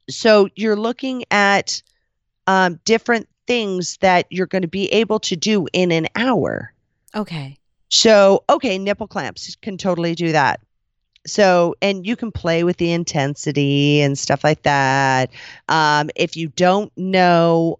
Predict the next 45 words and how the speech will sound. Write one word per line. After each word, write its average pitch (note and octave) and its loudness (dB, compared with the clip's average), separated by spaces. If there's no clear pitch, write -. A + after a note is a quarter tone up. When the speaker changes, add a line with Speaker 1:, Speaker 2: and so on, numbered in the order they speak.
Speaker 1:
um, D#3 0
uh, D#3+ 0
what E3 0
they D#3 0
can E3 -6
take, G#3 0
I C#3 4
wouldn't D#3 -2
recommend C#3+ -4
clover D3+ 2
clamps. F3 -4
I'd D3+ 0
recommend D3+ -2
the D#3 0
ones D3+ 0
with D#3+ -8
the D3 -4
little, D3 0
the F3+ 4
little, D#3+ 2
um, C3+ 0
screw F3 0
on F#3 2
it. G#3 -2
Speaker 2:
Time D4+ 6
out. C#4+ 10
What A#3+ 2
are C4 2
clover B3 0
clamps? A3 -4
Speaker 1:
<laughs> A#3+ -2
Speaker 2:
You C#4 0
can't E4+ 4
just E4 0
Speaker 1:
So, B3+ 4
Speaker 2:
throw D4 8
those D4 4
things C4 0
Speaker 1:
you B3 2
Speaker 2:
out A3 2
at C4 4
me. C#4 -2
Speaker 1:
gotta, C#4 -6
they F#3+ -2
are C3+ -10